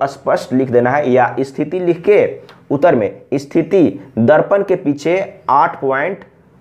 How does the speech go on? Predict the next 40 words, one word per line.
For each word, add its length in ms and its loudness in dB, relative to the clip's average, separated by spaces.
संतावन 540 2
सेंटीमीटर 500 -2
की 140 2
दूरी 320 4
पर 220 2
दर्पण 340 2
के 120 -2
पीछे 320 -2
बन 160 0
रहा 140 -2
है। 140 -4
तो 80 2
मैंने 240 4
यहाँ 260 0
पर 140 0
बोला 240 2
था, 120 -2
देख 200 -4
लीजिए 300 -2
आया 180 4
है, 220 -2
ये 100 -2
राइट 320 -2
आंसर 240 -4
तो 200 -4
आया 180 2
है 100 0
ना, 120 -2
तो 460 -2
मिला 300 4
लेते 200 -2
हैं, 200 -2
दर्पण 360 2
के 100 -2
पीछे 300 -2
बन 180 0
रहा 200 0
है। 180 -6
इसके 280 2
बाद 360 0